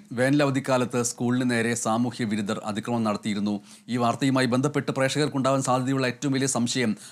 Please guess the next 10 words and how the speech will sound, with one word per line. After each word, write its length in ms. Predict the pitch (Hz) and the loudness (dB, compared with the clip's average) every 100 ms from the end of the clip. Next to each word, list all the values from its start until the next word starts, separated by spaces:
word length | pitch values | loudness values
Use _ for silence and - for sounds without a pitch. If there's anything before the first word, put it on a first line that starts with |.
| - | -6
ആരാണ് 540 | 107 131 175 170 156 160 135 | 0 4 6 4 4 0 -2
ഈ 80 | |
സാമൂഹ്യ 480 | 131 127 127 131 131 | -2 0 0 0 -2
വിരുദ്ധർ? 400 | 113 110 104 117 - - 123 | -2 -2 -2 -6 -8 -10 -2
എന്തിനു 300 | 139 185 202 | 0 4 4
വേണ്ടിയാണ് 560 | 190 165 160 147 147 - | 4 4 4 4 2 0
അവർ 280 | 127 135 - - - | 0 0 -2 -14 -10
ഈ 180 | 135 156 | -2 2
ഒരു 160 | 151 147 | 4 4
രീതിയിൽ, 600 | 131 135 135 139 131 | 6 6 6 6 4